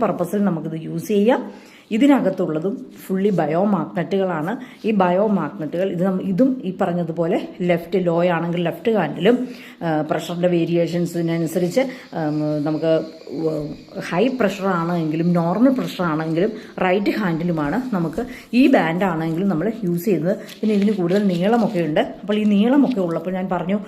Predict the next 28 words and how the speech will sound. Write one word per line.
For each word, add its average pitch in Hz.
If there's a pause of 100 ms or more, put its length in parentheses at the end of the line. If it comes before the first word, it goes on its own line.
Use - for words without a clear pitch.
(260)
ബയോമാഗ്നറ്റിക് 214
പ്രോഡക്ട്സുകളെല്ലാം 180
മൾട്ടിപർപ്പസസ് 160
ആണെന്ന്. - (260)
അപ്പോൾ 233
നമുക്ക് 214
അധികം 196 (200)
തലവേദനയൊക്കെ 190 (400)
ഉള്ള 190 (200)
ആളുകൾ, 165
പെട്ടെന്നൊരു 208
തലവേദനയൊക്കെ 180
വരുവാണെങ്കിൽ 165 (540)
നമുക്കിതിങ്ങനെ 165 (300)
നെറ്റിത്ത് 180
വെച്ചിട്ട് 185 (360)
ഇതിനെ 175 (120)
റാപ്പ് 151
ചെയ്ത് 175
വെച്ച് 170
കുറച്ച് 185
നേരം 175
വെച്ച് 170
കഴിഞ്ഞാൽ 170 (300)
നമ്മുടെ 180
തലവേദന 170
മാ-, 156 (160)
മാക്കി 160